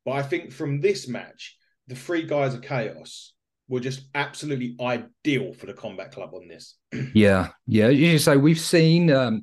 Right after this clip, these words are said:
Speaker 2: we've seen Rocky Romero in the
Speaker 1: Yeah.
Speaker 2: past. We've seen him team with,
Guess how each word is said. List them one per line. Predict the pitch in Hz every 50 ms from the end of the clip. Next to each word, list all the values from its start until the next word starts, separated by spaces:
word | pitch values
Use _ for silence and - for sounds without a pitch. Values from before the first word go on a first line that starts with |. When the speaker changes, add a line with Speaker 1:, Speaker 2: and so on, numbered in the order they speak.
| - 123
Speaker 2:
we've | 127 127 120
seen | - - 196 202 185
Rocky | 160 127 - -
Romero | 117 113 107 104 101 98 98 104 104
in | 104 101 101
the | 98 -
Speaker 1:
Yeah. | - 104
Speaker 2:
past. | 110 131 135 - - - _ _ _ - - - _ _ -
We've | 113 110 -
seen | - - - 151 143 135 135 135
him | 127 127 135 127 120
team | - - 120 113 110 107
with, | 104 98 -